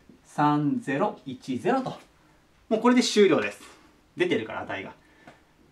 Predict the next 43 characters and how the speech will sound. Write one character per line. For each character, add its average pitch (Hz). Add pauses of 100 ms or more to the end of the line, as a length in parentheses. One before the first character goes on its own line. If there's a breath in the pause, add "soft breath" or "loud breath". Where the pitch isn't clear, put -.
(180)
で、 254
あ 302
と 302
は、 180 (220)
こ 202
っ -
ち 302
に -
零 208
点 135
三 202
ゼ 240
ロ 147
一 131
ゼ 151
ロ 131
入 123
れ 151
て、 151 (300 loud breath)
右 311
辺 185
に 117
持 165
っ 214
て 269
っ 262
て、 - (260)
零 220
点 117
七 160
七 196
八 220
二 233 (100)
引 247
く - (140)
零 190
点 117
三 156
ゼ 226
ロ -
一 151
ゼ 165
ロ -